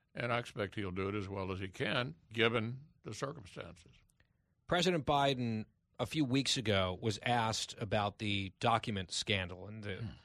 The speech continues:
Speaker 2: classified materials, and he said, this was out in California, that he had no regrets about any of it. Just yesterday, he was asked if he takes any personal blame for the mishandling of classified information. He said flat no.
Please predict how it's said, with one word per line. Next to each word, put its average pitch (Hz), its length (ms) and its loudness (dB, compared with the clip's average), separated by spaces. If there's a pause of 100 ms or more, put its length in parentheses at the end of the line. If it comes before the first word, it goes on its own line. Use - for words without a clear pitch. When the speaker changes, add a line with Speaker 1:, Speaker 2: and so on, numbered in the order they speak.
(220)
Speaker 2:
classified 123 480 4
materials, 98 680 0
and 107 220 0
he 113 100 -4
said, 127 560 2
this 120 160 -4
was 113 100 -2
out 120 140 2
in 117 60 -8
California, 107 640 0
that 107 160 -2
he 113 80 -2
had 110 120 -4
no 131 220 6
regrets 117 640 0 (280)
about 107 280 2
any 123 240 4
of 92 120 2
it. 92 140 -2 (340)
Just - 300 4
yesterday, 127 640 4
he 123 140 -4
was 120 160 -2
asked 117 360 -2
if - 140 -4
he 160 120 -4
takes 151 320 -2
any 143 180 -2
personal 131 480 -2
blame 113 380 2 (460)
for 147 120 4
the 123 60 6
mishandling 117 580 2
of 95 60 -6
classified 107 440 0
information. 98 460 -6
He 127 160 -2
said 120 280 0
flat 120 360 -2 (320)
no. 110 540 0